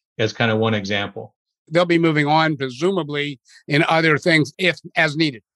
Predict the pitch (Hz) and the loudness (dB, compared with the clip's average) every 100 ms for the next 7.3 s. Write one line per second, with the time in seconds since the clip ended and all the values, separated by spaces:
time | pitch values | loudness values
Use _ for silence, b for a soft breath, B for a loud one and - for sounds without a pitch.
0 | _ 180 190 196 170 196 180 113 113 123 | _ 0 0 0 2 2 2 2 0 0
1 | 120 120 120 117 - 156 147 - 117 147 | -2 0 0 0 2 0 2 -2 -2 0
2 | 147 - 139 - 143 131 147 139 131 127 | 0 0 -2 0 -2 0 -2 -2 0 0
3 | 120 - 123 113 - 135 139 139 135 120 | -2 -2 -2 -2 0 0 2 0 2 4
4 | 117 113 110 - - 135 131 123 120 113 | 4 4 2 -6 -4 0 4 4 2 0
5 | 113 110 107 110 135 127 123 110 120 - | -2 -2 -2 -4 -6 -6 -4 -2 -2 -2
6 | 127 123 - 117 110 107 101 95 131 170 | -2 -2 -2 -2 0 -2 -2 -2 2 2
7 | 170 - | 2 -4